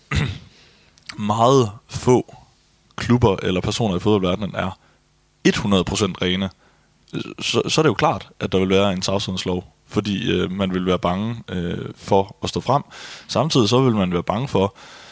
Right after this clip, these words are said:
for eksempel, hvis, hvis man er en agent, der står frem og fortæller om noget fusk, jamen, så vil man, man være bange for at have, have såret nogen, eller hvad hedder det, gjort så ondt på nogen, at man risikerer at ikke kunne lave handler med for eksempel den klub,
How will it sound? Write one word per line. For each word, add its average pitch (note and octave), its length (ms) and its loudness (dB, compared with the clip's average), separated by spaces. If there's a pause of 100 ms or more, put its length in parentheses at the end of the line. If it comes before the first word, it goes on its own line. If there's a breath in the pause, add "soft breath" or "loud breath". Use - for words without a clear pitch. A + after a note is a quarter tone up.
(340 loud breath)
for - 140 0
eksempel, G2 360 2
hvis, F2+ 160 0
hvis F2+ 300 -4
man F#2 160 -2
er E2+ 240 -2 (760 soft breath)
en F#2+ 100 0
agent, C#3 400 -2 (120)
der A2 80 2
står G2+ 160 0
frem A#2 200 2
og G2 100 0
fortæller A2 300 0
om F#2 80 -2
noget F#2 520 0
fusk, - 360 -2 (100)
jamen, F#2 200 -4
så C3+ 140 4
vil A#2+ 120 2
man, F#2 200 -2
man F#2+ 160 -2
være F#2+ 100 2
bange G2 200 -2
for - 280 2
at F#2 80 0
have, F#2+ 180 2 (1120 loud breath)
have G2 280 2 (580)
såret B2 420 6
nogen, G#2+ 380 4
eller F2+ 280 4
hvad F#2 120 4
hedder G2 140 2
det, F2 460 -2
gjort G2+ 160 2 (200)
så - 240 4
ondt - 280 2
på - 80 4
nogen, A2 340 2 (120)
at G2 140 0
man G2 200 -2
risikerer G2+ 680 0
at G#2 60 2
ikke A2 120 2
kunne G#2+ 140 2
lave F#2+ 120 2
handler A#2 340 2
med G2 80 0
for G2 100 2
eksempel F#2+ 280 0
den F#2 140 -2
klub, G#2+ 220 0